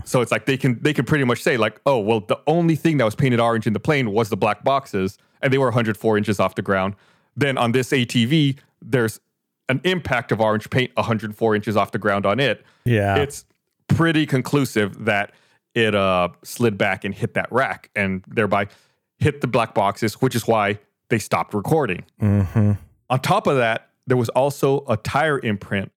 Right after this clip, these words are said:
Speaker 1: found on a large section of the aft pressure bulkhead. So, like, you know, those vehicles have, you know, spare tires on the back. And
Speaker 2: Yeah.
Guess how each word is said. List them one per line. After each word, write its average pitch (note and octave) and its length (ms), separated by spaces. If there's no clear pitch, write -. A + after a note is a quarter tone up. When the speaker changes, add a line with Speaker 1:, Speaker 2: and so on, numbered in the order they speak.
Speaker 1:
found A2 380
on A2 120
a G#2 60
large A2 500
section - 420
of F#2+ 80
the G2+ 120
aft F2+ 200
pressure G#2+ 260
bulkhead. - 540
So, A2+ 140
like, G#2 240
you B2 60
know, A2 100
those G#2+ 340
vehicles D3+ 400
have, G#2 280
you A2 80
know, G2 80
spare G#2+ 260
tires B2 380
on F2+ 120
the F2 80
back. E2 360
And G#2 360
Speaker 2:
Yeah. F#2 420